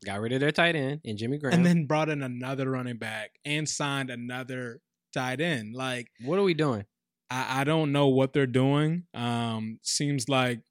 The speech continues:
Speaker 2: LaFleur has his own and Gutekunst, uh, the G M.
Speaker 1: Yeah.
Speaker 2: Looks like they have their own agenda, what they wanna do. They're gonna probably retool and rebuild. Um, but looks like Aaron Rodgers,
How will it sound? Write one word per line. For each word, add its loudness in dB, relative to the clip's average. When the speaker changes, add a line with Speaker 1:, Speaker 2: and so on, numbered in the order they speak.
Speaker 2:
LaFleur 0
has 2
his -2
own -2
and -2
Gutekunst, 2
uh, -4
the -8
G 2
M. 2
Speaker 1:
Yeah. 0
Speaker 2:
Looks -2
like 4
they 2
have 2
their -4
own -4
agenda, 0
what 2
they 2
wanna 0
do. 2
They're -4
gonna -6
probably -4
retool 0
and -2
rebuild. 4
Um, -2
but -6
looks -2
like 0
Aaron -4
Rodgers, 0